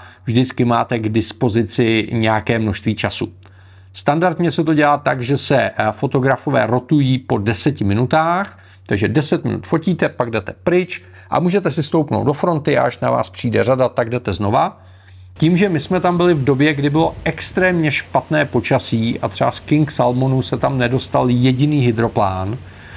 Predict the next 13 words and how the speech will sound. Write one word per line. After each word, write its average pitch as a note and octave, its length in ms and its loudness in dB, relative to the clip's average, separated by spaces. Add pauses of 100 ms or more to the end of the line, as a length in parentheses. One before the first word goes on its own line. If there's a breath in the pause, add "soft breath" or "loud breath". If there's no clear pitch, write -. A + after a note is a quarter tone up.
(180 loud breath)
tak A#2 160 -2
jsme D3 160 2
měli C#3+ 260 4
to D3 160 -2
štěstí, C#3 500 0
že B2 100 2
jsme C#3+ 180 2
mohli C3 380 4
fotit C3 420 -2
čtyřicet - 680 0
minut B2 260 0
v - 80 -14
kuse A#2+ 460 0